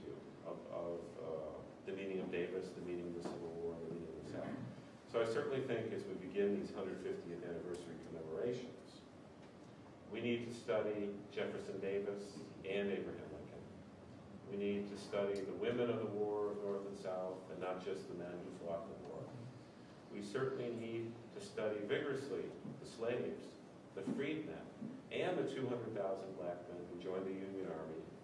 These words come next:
and fought bravely for their liberty and the liberty of their people. And we need to study the Confederacy and the Union. And so I don't think any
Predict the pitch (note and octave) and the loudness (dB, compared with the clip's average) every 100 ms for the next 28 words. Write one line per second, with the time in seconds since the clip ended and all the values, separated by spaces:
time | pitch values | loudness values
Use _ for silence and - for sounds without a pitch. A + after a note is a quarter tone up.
0 | - F2 F2 E2 - F2 E2+ E2+ E2+ E2+ | -10 -8 0 2 2 2 0 0 -2 -2
1 | E2+ E2+ - - F2 F2 E2+ E2+ E2+ E2+ | -4 -6 -10 -8 -2 2 2 2 0 -2
2 | F2 E2 D#2 D#2+ D#2+ D#2 D#2+ D#2+ E2 E2 | 0 -2 -2 -4 -4 -4 -4 -4 -6 -6
3 | - - - - - - - - - - | -8 -8 -10 -12 -14 -14 -14 -14 -14 -4
4 | A2 A2+ A#2+ B2 B2 A#2+ - A#2+ A#2 A#2+ | 0 4 4 6 4 2 2 6 6 6
5 | A#2+ A#2+ A#2 A#2+ A#2 A#2+ A#2+ A#2 - A#2+ | 2 0 -2 -2 0 2 4 2 0 -2
6 | A#2+ C3+ C#3 - - - - - - - | 0 0 0 0 -4 -6 -10 -12 -14 -14
7 | - - - - G#2 G#2 A2+ A2 B2+ B2 | -14 -14 -14 -6 -4 0 6 6 8 6
8 | B2+ A#2+ A2+ A2+ | 2 2 0 0